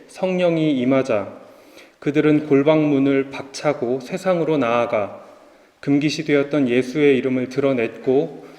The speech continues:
예수 그리스도를 증언했기 때문입니다. 중요한 것은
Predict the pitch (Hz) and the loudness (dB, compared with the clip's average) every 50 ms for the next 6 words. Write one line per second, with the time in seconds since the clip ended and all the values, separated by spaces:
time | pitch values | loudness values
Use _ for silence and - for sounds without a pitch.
0 | - - - 120 123 123 123 160 135 143 135 131 - - 139 131 123 127 123 123 | -16 -6 -2 0 0 0 0 -2 -4 -2 -4 -4 -4 -2 0 2 2 2 0 0
1 | 123 - 151 151 156 156 151 135 143 - - - 131 120 120 117 - 165 147 143 | -2 -2 0 0 0 0 -2 -4 -6 -8 -6 -4 -4 -4 -4 -4 -2 -2 0 0
2 | 135 127 117 113 120 123 120 120 107 - 104 101 95 98 - - - - - - | 0 -2 -4 -6 -6 -6 -6 -6 -6 -6 -6 -6 -8 -12 -16 -20 -20 -20 -20 -20
3 | _ _ _ _ - - - - - - - - - _ - - - 165 170 185 | _ _ _ _ -20 -20 -20 -20 -20 -20 -20 -20 -20 _ -8 -2 2 2 4 6
4 | 185 185 180 175 156 151 143 - - 151 147 123 101 98 | 6 6 6 4 4 2 0 0 0 0 0 0 -2 -6